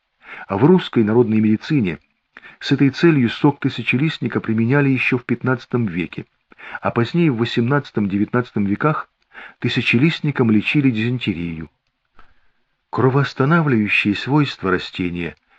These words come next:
подтверждено специальными исследованиями. Применяется тысячелистник как эффективные кровоостанавливающие, противовоспалительные и улучшающие аппетит средства.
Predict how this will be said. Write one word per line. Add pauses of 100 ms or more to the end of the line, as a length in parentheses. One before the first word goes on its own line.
(140)
подтверждено
специальными
исследованиями. (1000)
Применяется
тысячелистник
как
эффективные (120)
кровоостанавливающие, (400)
противовоспалительные
и
улучшающие
аппетит
средства.